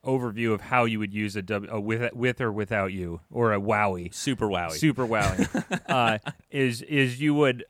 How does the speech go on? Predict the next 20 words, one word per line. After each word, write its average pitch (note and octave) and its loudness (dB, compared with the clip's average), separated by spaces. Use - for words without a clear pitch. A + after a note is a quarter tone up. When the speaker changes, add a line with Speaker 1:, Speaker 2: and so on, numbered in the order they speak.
Speaker 1:
um, C3+ -6
really, D#3+ 2
so C3+ 0
for C#3+ -2
instance, A2 -6
right, A2+ -2
this B2 -4
would B2+ -6
be A2+ -4
something A2+ -4
that G2+ -6
has, A2 -8
had A2+ -6
been G#2 -4
going G#2+ -2
on. G2+ -2
People A#2+ -6
would A2+ -2
look A#2 0
at A2 0